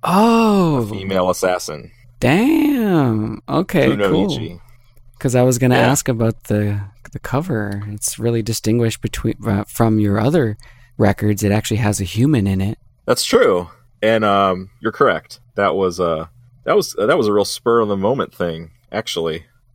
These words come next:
Speaker 2: I was sitting at my desk one night, and I had, um, I had a pile of, like, four or five tracks, and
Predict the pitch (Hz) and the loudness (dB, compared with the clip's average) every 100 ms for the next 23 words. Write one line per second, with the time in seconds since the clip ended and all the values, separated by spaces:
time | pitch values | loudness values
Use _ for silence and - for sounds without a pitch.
0 | _ - 92 95 85 - - - - 101 | _ -6 -2 -2 -4 -6 -8 -10 -8 -6
1 | 98 - 85 85 82 - - 85 82 78 | -6 -4 -4 -2 -4 -6 -8 -8 -10 -10
2 | - _ _ _ _ _ - 85 85 82 | -14 _ _ _ _ _ -10 -6 -6 -6
3 | 82 80 82 - 110 123 117 107 98 95 | -8 -12 -12 -4 -2 2 2 4 4 4
4 | 90 90 87 _ _ _ _ - - 127 | 2 -2 -10 _ _ _ _ -20 -12 -4
5 | 135 107 - 104 101 95 87 80 - - | -2 -2 0 2 4 2 0 -2 -6 -8
6 | 117 104 - 90 80 90 82 - - - | 0 0 2 0 0 -2 -2 -4 -14 -16
7 | _ _ _ _ - 85 85 82 85 82 | _ _ _ _ -12 -6 -6 -6 -8 -12